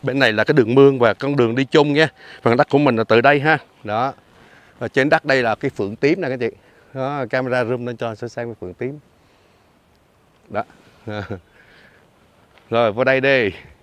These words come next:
Nói chung là trên đất cũng có một số cây cảnh á, sẵn á, thì mình cũng, à, đỡ cho mình ha anh chị ha. Đó. À, cây mai anh đào vậy. Mai anh đào bây giờ nó vẫn còn hoa luôn nha.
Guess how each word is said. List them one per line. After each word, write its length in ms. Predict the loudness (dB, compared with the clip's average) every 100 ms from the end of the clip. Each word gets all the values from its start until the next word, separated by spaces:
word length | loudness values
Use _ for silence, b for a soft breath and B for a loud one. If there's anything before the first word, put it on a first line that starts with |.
| _ _ b b b b b
Nói 60 | -2
chung 220 | 2 2
là 80 | 2
trên 200 | -2 -2
đất 120 | -4 -8
cũng 80 |
có 120 | -6 -4
một 160 | -4
số 200 | 0 0
cây 220 | 2 -2
cảnh 260 | -2 -4 -4
á, 80 | -8
sẵn 320 | -8 -8 -6
á, 80 | -6
thì 200 | -6 -6
mình 260 | -6 -8
cũng, 220 | -8 -8 -4
à, 200 | -4 -4
đỡ 260 | -4 -4 -2
cho 120 | -2
mình 220 | 0 -2
ha 100 | -2
anh 100 | -2
chị 160 | -2 -2
ha. 140 | -2 -4 _ b b b b b -6
Đó. 340 | -2 -2 -2 -6 b b b b b -20 -18 -20 -20 -20 B B B B B -20 _ _ _ -20 -20 -20 -20 _ -20 _ _ b b b
À, 200 | -8 -8 -2
cây 120 | 0
mai 200 | 0 0
anh 140 | 2
đào 280 | 4 4 0 -4
vậy. 120 | -6 -4
Mai 120 | -2
anh 100 | 0
đào 200 | 2 2
bây 100 | 0
giờ 400 | 0 2 0 -4 -8 -4
nó 120 | -2
vẫn 220 | 0 -2
còn 220 | 2 2 2
hoa 260 | 0 0
luôn 200 | 0 -2
nha. 120 | -4